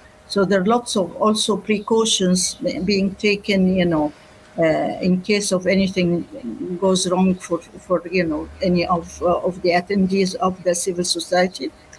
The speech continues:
But there are lots of, of statements about also the situation of human rights,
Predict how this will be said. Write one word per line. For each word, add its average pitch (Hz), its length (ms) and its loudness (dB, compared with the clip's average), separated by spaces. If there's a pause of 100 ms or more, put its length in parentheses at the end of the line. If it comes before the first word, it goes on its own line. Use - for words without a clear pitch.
(120)
But 190 160 0
there 208 80 4
are 190 40 2
lots 254 360 2
of, 214 240 0
of 185 280 0 (540)
statements 226 840 2
about 180 360 2
also 214 440 0
the 190 160 2
situation 196 640 0
of 185 100 -2
human 190 340 2
rights, 240 520 0